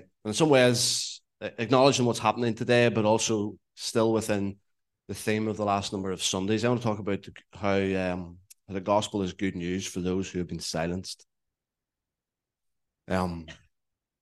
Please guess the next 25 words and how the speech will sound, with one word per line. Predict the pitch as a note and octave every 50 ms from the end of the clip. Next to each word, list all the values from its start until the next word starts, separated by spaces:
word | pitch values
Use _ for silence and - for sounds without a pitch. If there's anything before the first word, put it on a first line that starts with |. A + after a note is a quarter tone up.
| _ _ _ _ _ _ _ _ _ _ _ _ _ _ _ _ _ _ _ _ _ _ _ _ _ -
good | - A#2+ A2+ G#2+
news | G#2+ G2 F#2+ G2 F#2+ -
for | - - G2+
those | F2 F#2 F#2 F#2 F#2+ F2+ -
who | - G2+ F2+
have | E2 F2 - -
been | F2+ F2+ F2+ F2 D#2+ -
silenced. | - - - C#2+ D2 D#2 D#2 F2 F2+ - - - G2
And | F#2 F2+
so | - - G#2+ G#2+
j-, | G#2 G#2+ -
I | A2 G#2+
just | G#2+ C3 A#2+ - - - -
really | - G2+ F#2 F#2 A2+ A#2 A#2 A#2 A2+ G#2+ G2+ -
want | - G#2 G2+ G2 G2
to | -
take | - F#2+ F#2+ - _ - - _ _ _ _ _ _ _ _ _
five | - - - G2+ G2 -
minutes, | F#2 F#2 F#2 F#2 - -
five, | - - G2 F#2+
ten | - - G2 F2+
minutes | F2+ F2 E2+ -
to | - -
talk | - G2+ F#2 -
about, | E2+ - F2 E2+ E2+